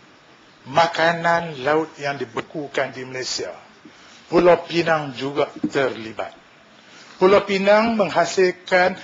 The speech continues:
lebih daripada separuh frozen food yang kita ekspor keluar.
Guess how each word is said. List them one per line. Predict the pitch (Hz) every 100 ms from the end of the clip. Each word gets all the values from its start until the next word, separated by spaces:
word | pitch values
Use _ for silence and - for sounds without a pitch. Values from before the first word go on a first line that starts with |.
| - 147
lebih | 170 165 - 226 185
daripada | 165 156 - 165 165 156 - - -
separuh | - - - 226 233 170 - - - - _ _ _ _ _ _ _ _ -
frozen | - 160 170 170 170
food | 147 180 - - -
yang | 143 170 151
kita | 160 147
ekspor | - - -
keluar. | - 123